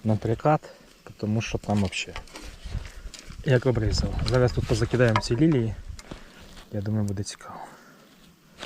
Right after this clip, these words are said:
що тут у цих ліліях може вообще клюнути. Бо я дивлюсь, риби тут просто кишить. Проводку до бомза лілії кидать, а на махову закидати будемо в лілії самі, в окно. Бо тут якраз одна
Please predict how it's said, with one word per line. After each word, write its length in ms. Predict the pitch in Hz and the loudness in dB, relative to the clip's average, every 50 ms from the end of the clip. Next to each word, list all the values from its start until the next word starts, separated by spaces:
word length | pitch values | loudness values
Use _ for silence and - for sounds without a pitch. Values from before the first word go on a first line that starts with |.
| - - - - _ - | -16 -16 -20 -20 _ -20
що 120 | - - - | -20 -16 -14
тут 140 | - 101 | -12 -10
у 40 | 113 | -10
цих 240 | 98 - 107 - - | -8 -8 -10 -4 -4
ліліях 260 | 123 117 113 101 - | -2 -2 -2 -4 -2
може 140 | 110 107 104 | -4 -2 -2
вообще 240 | 101 95 - - 101 - - | -4 -6 -6 -10 -14 -12 -12
клюнути. 280 | 95 87 87 85 - - - - - - _ - - - - - - - - - - - - - - - - - - - - - | -12 -12 -12 -14 -18 -20 -20 -20 -20 -20 _ -20 -20 -20 -20 -20 -16 -14 -14 -12 -12 -14 -14 -16 -18 -20 -20 -20 -20 -20 -12 -2
Бо 100 | 104 131 | 2 2
я 60 | 156 | 4
дивлюсь, 280 | 131 151 143 147 - 131 | 4 4 2 2 0 0
риби 200 | 147 151 127 123 | -2 -2 -2 -2
тут 160 | - 120 - | -6 -6 -4
просто 260 | - 123 - - 110 | -4 -6 -6 -6 -12
кишить. 380 | - - - - - - - - - - - - - - - - - - - - - - - 135 113 95 - - - - - - - - - - - - - - - - - - - - - - | -10 -8 -6 2 2 2 0 0 -10 -4 -4 -4 -4 -6 -14 -16 -18 -18 -20 -20 -16 -14 -14 -12 -12 -14 -16 -18 -18 -18 -16 -12 -10 -10 -10 -12 -16 -18 -18 -18 -20 -20 -20 -20 -18 -14 -4 4
Проводку 360 | 127 143 147 147 - - 135 | 6 8 8 8 6 4 2
до 100 | 127 131 | 2 2
бомза 380 | 120 131 131 131 113 175 202 | 2 4 2 6 6 8 8
лілії 300 | 190 160 131 107 107 98 | 8 6 6 4 2 0
кидать, 420 | 95 - 107 95 101 98 - - - - - - - - - _ _ _ _ - - - - _ - - - - - - - - - - - - | 0 -2 -4 -4 -4 -4 -6 -8 -14 -20 -20 -20 -20 -20 -20 _ _ _ _ -20 -20 -20 -20 _ -20 -20 -20 -16 -14 -14 -14 -14 -16 -18 -14 -6
а 240 | - 117 110 107 107 95 - - - - | -4 -2 0 0 -2 -4 -8 -12 -10 -4
на 100 | 127 123 | 0 2
махову 440 | 143 185 214 190 - 147 117 113 104 | 4 4 4 4 2 0 0 0 -2
закидати 320 | 101 107 - 123 180 170 | -4 -2 2 4 4 4
будемо 220 | 131 131 135 131 113 110 113 | 4 2 0 0 0 2 2
в 80 | 127 | 4
лілії 340 | 135 139 127 110 98 95 92 | 6 6 6 6 4 2 -2
самі, 260 | - - - 98 98 | -4 -6 -6 -4 -4
в 60 | 98 | -4
окно. 260 | 107 - - 110 95 90 - - | -4 -4 -4 -6 -6 -6 -8 -4
Бо 80 | 104 101 | -4 -2
тут 140 | - 113 101 | 0 0 0
якраз 280 | 104 - 131 120 - | 4 6 6 6 6
одна 260 | 113 101 113 110 104 | 4 2 4 4 2